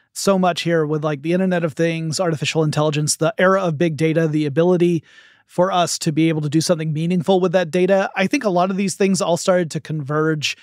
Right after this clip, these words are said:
in a really exciting way around the same time. The future you're describing is one that I expect we're gonna see lots of other businesses focus on. I hope to see more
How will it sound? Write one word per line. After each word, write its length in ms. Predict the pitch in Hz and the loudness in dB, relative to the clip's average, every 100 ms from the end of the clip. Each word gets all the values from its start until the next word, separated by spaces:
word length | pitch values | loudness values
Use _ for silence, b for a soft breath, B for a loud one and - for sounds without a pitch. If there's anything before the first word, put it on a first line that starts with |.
| b b - | b b -4
in 80 | 160 | 0
a 60 | |
really 240 | 165 180 165 | 4 4 2
exciting 480 | - 175 170 165 | -2 0 0 0
way 280 | 160 160 175 - | 0 0 0 -2
around 360 | 156 170 180 | 0 0 0
the 60 | 175 | 0
same 260 | 175 160 | -2 -4
time. 360 | 139 170 160 151 b b b - | -2 -2 -2 -4 b b b -4
The 80 | 160 | -2
future 280 | - 262 233 | 0 2 4
you're 160 | 190 | 2
describing 540 | 156 139 - 214 190 170 | 2 -2 0 2 2 -2
is 120 | 135 | -2
one 320 | 156 170 170 | 0 0 0
that 120 | 160 - | -2 -2
I 120 | 170 | -2
expect 440 | 160 - 170 151 | -2 -2 -2 -2
we're 60 | 170 | -2
gonna 180 | 175 160 | -2 -2
see 320 | - 156 147 B B B B B - | 0 -2 -2 B B B B B -4
lots 440 | 151 196 202 - | 2 4 2 0
of 100 | 185 | 0
other 200 | 175 165 | 0 0
businesses 840 | 151 151 151 151 - 147 143 - - | -2 -2 -2 -4 -2 0 0 -4 -8
focus 520 | - 165 156 147 - | -4 -2 0 -2 -2
on. 340 | 143 123 123 131 _ | -2 -4 -10 -16 _
I 100 | 156 | -4
hope 320 | - 208 220 | 2 2 2
to 100 | - | -4
see 180 | - 170 | -6 -4
more 520 | 147 170 160 160 143 | -2 0 2 2 -2